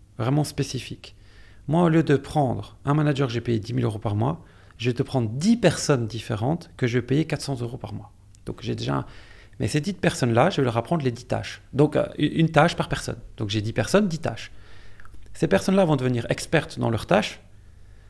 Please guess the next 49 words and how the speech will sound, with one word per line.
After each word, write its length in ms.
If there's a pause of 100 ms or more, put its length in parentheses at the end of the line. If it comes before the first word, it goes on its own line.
alors 200
que 100
le 120
manager 680
qui 120
fait 220
les 100
dix 160
tâches, 440 (540)
déjà 240
il 120
a 40
que 120
huit 180
heures 140
par 160
jour 160
sur 100
sa 140
journée 240
ou 40
dix 220
heures 140
par 160
jour, 260 (580)
c'est 220
beaucoup 240
moins 360
que 100
dix 200
personnes 360
que 100
je 120
prends 240 (100)
qui 100
font 160
huit 180
heures 120
par 160
jour. 120
Parce 120
qu'au 80
final, 200
j'ai 100
quatre-vingts 580
heures 320 (100)
pour 140
dix 240
tâches, 300